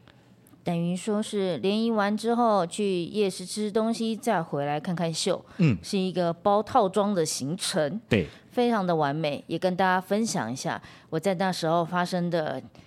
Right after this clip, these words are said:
Speaker 1: 至今到现在印象都非常深刻的一场表演。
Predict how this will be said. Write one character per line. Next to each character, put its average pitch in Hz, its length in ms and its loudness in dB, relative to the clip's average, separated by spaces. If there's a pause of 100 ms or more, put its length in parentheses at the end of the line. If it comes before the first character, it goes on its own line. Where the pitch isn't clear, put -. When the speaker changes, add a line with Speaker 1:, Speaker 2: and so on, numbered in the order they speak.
(1300)
Speaker 1:
至 226 180 -4
今 202 280 -2
到 190 240 4
现 190 200 0
在 175 260 2 (100)
印 190 180 -2
象 175 180 2
都 175 120 2
非 175 100 -2
常 170 160 0
深 175 180 0
刻 175 140 -2
的 151 80 0
一 151 80 -2
场 135 240 -6
表 135 300 -2
演。 170 180 2